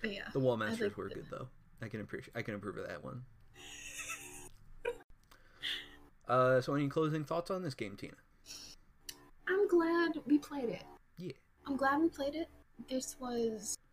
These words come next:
Speaker 1: I think, probably as much enjoyment as I'm gonna get out of an old game. And I'm okay with it.
Speaker 2: It's fair.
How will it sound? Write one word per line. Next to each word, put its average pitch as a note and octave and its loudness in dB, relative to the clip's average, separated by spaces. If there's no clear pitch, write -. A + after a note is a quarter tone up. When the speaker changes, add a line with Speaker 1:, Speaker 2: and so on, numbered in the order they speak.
Speaker 1:
I - 2
think, D#4 0
probably C4 0
as A3+ -2
much A#3+ 0
enjoyment B3+ -2
as A3+ -4
I'm A3+ 2
gonna A#3 0
get A3+ 4
out A3+ 0
of A3+ 0
an A#3 2
old A3+ -4
game. G#3 -10
And E4+ 4
I'm G#4+ 2
okay A4+ 2
with - -6
it. - -10
Speaker 2:
It's D3+ -12
fair. - -6